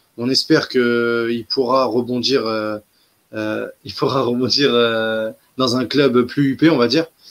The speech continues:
Et, euh, mais voilà, pour moi, il a perdu du temps. Là, il, c'est, c'est, c'est répé-, j'ai l'impression que sur certains joueurs, on se répète parce que,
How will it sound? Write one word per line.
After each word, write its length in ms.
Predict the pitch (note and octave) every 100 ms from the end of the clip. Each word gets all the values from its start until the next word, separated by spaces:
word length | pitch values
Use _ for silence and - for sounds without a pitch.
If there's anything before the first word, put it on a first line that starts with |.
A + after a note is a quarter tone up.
| - - _ A#2
Et, 200 | A2+ A2+
euh, 240 | A2+ A2+
mais 640 | A2 G#2+ G#2 G#2 G#2+ A#2+
voilà, 220 | B2 C3 A#2+
pour 180 | A#2+
moi, 140 | C3+ C#3+
il 60 | B2
a 40 |
perdu 280 | A#2 G#2+ G#2+
du 160 | A2
temps. 280 | C#3 D3+ D#3 _ _ _ _ _ -
Là, 360 | A2 B2+ B2+ A#2
il, 500 | G#2+ G#2+ G#2 G#2 G2 - -
c'est, 760 | - A2 G#2+ A2 G#2+ G#2 G#2 G2+
c'est, 260 | - A2
c'est 240 | G2+ - G#2+
répé-, 240 | G#2+ A#2+
j'ai 140 | -
l'impression 400 | C3 - C3+ E3
que 260 | - B2 A#2+
sur 160 | - -
certains 320 | - - C3
joueurs, 220 | A#2 D3
on 80 | -
se 80 | -
répète 280 | A#2+ D3+ -
parce 180 | G#2+
que, 240 | A2 A2